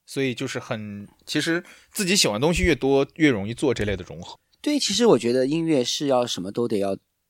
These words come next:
Speaker 2: 就真的，如果你要做音乐人的话，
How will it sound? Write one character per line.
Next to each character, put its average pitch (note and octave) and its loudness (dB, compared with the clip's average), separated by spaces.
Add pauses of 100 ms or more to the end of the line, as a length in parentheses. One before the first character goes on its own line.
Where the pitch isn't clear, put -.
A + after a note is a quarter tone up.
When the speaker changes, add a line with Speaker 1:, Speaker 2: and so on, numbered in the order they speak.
(220)
Speaker 2:
就 C#3 2
真 E3 2
的， C#3+ 4
如 C3 0
果 C3+ 2
你 A#2+ 0
要 A2+ 2
做 C3+ 2
音 C3+ -2
乐 C3+ 2
人 F#2+ -2
的 G#2+ -8
话， G#2+ -4